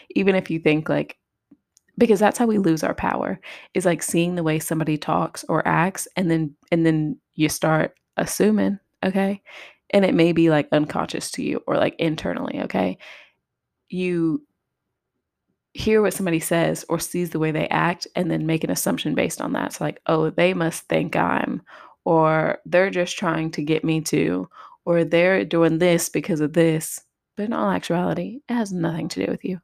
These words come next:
Like, I understand that you're, like, your mind is trying to create a story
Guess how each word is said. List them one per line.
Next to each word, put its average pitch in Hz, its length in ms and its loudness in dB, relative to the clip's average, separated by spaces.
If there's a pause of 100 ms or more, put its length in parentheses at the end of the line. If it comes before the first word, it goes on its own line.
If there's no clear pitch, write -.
Like, 208 100 0
I 208 100 4
understand 165 500 0
that 156 100 0
you're, 151 440 0
like, 156 360 -4 (760)
your 170 140 2
mind 165 340 6
is 160 80 0
trying 156 360 -2
to 151 540 -4 (1120)
create 165 320 4
a 160 40 0
story 165 680 0